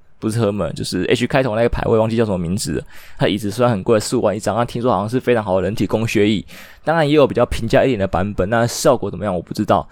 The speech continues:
也不是说四五万块的一定好，但是就是，呃，通常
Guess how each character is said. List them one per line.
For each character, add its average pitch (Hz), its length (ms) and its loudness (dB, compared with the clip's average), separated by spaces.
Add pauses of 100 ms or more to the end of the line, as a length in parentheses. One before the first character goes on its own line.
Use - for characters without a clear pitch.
(120)
也 110 100 -4
不 127 100 0
是 147 60 0
说 180 140 4
四 - 180 0
五 135 60 6
万 127 140 4
块 139 100 0
的 117 100 4
一 - 60 -2
定 120 200 0
好， 117 220 -4
但 110 140 -4
是 113 140 -8
就 104 100 -6
是， 104 360 -2 (640)
呃， 87 480 -6
通 156 180 0
常 104 400 -4